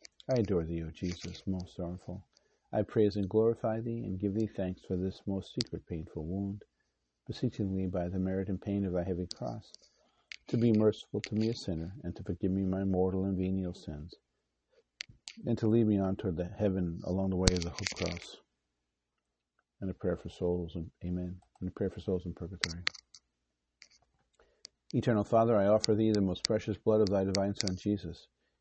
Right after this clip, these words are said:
in union with the Masses said throughout the world today, for all the holy souls in purgatory, for sinners everywhere,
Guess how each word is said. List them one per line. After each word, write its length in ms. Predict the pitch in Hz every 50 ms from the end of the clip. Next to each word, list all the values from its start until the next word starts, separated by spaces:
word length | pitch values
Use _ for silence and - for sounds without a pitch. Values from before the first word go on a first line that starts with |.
| _ -
in 100 | 101 104
union 300 | 107 113 117 113 107 98
with 160 | 90 87 -
the 60 | - 87
Masses 420 | 80 82 82 85 - - 92 -
said 180 | - 82 80 78
throughout 320 | - 87 85 87 85 87
the 80 | - 101
world 300 | 92 92 95 92 87 -
today, 440 | - 98 85 87 92 92 92 95 104 - _ _ _ _ _ _ _ -
for 120 | 113 110
all 60 | 107
the 120 | 104 101 95
holy 260 | 113 107 104 104 104
souls 320 | - - 110 101 101 101
in 80 | 110 101
purgatory, 560 | - - 95 87 92 - - 85 78 76 90 - _ _ _ _ _ _ _ _ _ -
for 100 | - 101
sinners 420 | - - 120 113 110 107 104 -
everywhere, 560 | 107 98 95 104 107 98 92 87 85 90 101